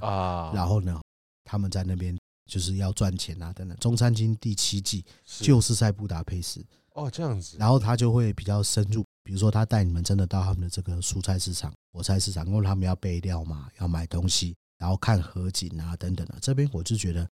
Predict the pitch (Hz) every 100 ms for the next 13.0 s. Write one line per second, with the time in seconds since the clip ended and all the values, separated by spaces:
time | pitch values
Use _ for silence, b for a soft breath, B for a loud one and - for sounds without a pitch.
0 | _ - 120 110 123 98 95 101 104 107
1 | 98 95 113 110 107 92 92 98 87 101
2 | 101 101 _ 92 95 82 90 87 - 85
3 | 85 85 _ _ - - 98 95 90 95
4 | 95 95 101 98 95 92 92 87 85 104
5 | - 98 101 95 _ - 131 127 156 131
6 | 113 110 107 95 104 92 110 90 95 82
7 | - _ _ _ - 156 165 165 160 123
8 | 110 92 95 95 95 87 92 117 107 98
9 | 90 95 98 92 - 90 - - _ _
10 | _ - 101 - 151 101 90 85 87 -
11 | 90 - 123 127 117 120 110 110 - 98
12 | 104 101 - 104 87 78 - 80 - 87